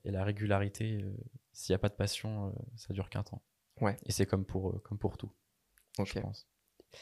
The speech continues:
Speaker 2: Et concernant ta stratégie, euh, d'acquisition, euh, payante, t'as prévu de la développer ? Pour le moment, ça te suffit comme ça et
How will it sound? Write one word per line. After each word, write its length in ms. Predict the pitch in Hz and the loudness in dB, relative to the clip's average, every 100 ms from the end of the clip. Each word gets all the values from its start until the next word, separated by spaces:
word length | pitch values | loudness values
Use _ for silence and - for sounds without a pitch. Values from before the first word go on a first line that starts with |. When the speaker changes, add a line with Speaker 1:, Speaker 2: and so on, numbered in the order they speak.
| - - - - | -16 -16 -12 0
Speaker 2:
Et 140 | 98 | 2
concernant 480 | 117 - 110 117 120 | 2 6 6 6 4
ta 340 | 107 98 101 | 6 6 6
stratégie, 640 | 98 - 101 101 101 107 110 | 2 0 2 2 2 4 6
euh, 220 | 101 104 | 6 4
d'acquisition, 920 | 113 101 - 104 123 104 - 107 101 | 2 -2 -2 -4 -2 -2 0 2 4
euh, 220 | 101 101 - - | 4 2 0 2
payante, 500 | 107 101 110 123 - - | 2 8 8 6 2 2
t'as 140 | 101 98 | 4 6
prévu 420 | - 104 113 107 | 6 4 2 0
de 260 | 107 113 135 | 2 2 2
la 80 | 117 | 0
développer ? 540 | - 101 104 104 113 | 2 4 4 6 6
Pour 180 | 113 - | 6 2
le 60 | 101 | 0
moment, 220 | 101 107 | 2 2
ça 160 | - 110 | 0 -4
te 80 | |
suffit 340 | - 107 - 113 | -4 -6 -6 0
comme 160 | 107 | 0
ça 380 | 107 113 113 113 - | 6 8 8 6 2
et 300 | 101 101 | 0 0